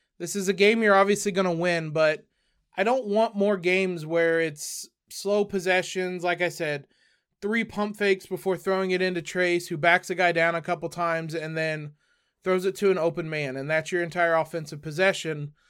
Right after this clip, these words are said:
because we know what that looks like. We know how you can do that. Start working on other things and figure out other ways to be more creative and getting Trayce open, things like that. That,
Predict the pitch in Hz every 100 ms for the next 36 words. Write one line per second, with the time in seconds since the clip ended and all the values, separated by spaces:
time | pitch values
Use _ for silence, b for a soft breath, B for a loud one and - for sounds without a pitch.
0 | _ _ _ 175 208 196 196 175 202 226
1 | 214 226 247 247 208 214 208 208 190 180
2 | 190 202 147 123 151 175 208 196 190 185
3 | 175 175 175 143 127 _ _ _ _ _
4 | - 233 254 247 247 247 226 214 208 -
5 | 196 208 185 - 139 123 127 165 170 175
6 | 170 208 202 214 208 202 185 202 196 185
7 | 180 180 170 - - 180 170 160 151 _
8 | _ _ 180 190 196 196 - 190 175 175
9 | 165 151 147 _ _ _ _ _ _ _
10 | 170 160 139 180 185 180 175 165 151 _
11 | _ _ - 190 180 180 165 175 175 160
12 | 165 165 165 156 151 160 156 - _ _
13 | _ _ 185 240